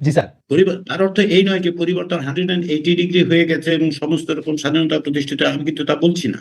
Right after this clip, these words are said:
Speaker 1: জি, স্যার।
Speaker 2: কিন্তু পরিবর্তনটা দেখতে পাই যে যখন এই পরিস্থিতিগুলি তৈরি হয়েছে,
Speaker 1: হুম, হুম।
Speaker 2: আপনি বলুন যে এই যে এখন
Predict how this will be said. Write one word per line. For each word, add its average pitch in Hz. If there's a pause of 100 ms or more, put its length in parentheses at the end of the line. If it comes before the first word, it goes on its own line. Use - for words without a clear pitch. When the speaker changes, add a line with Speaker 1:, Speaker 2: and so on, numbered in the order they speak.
Speaker 1:
জি, 135
স্যার। 131
Speaker 2:
কিন্তু 139
পরিবর্তনটা 185
দেখতে 170
পাই 123
যে 139
যখন 131
এই 139
পরিস্থিতিগুলি 156
তৈরি 165
হয়েছে, 104 (260)
Speaker 1:
হুম, 123
হুম। 156
Speaker 2:
আপনি 127
বলুন 165
যে 147
এই 151
যে 175
এখন 151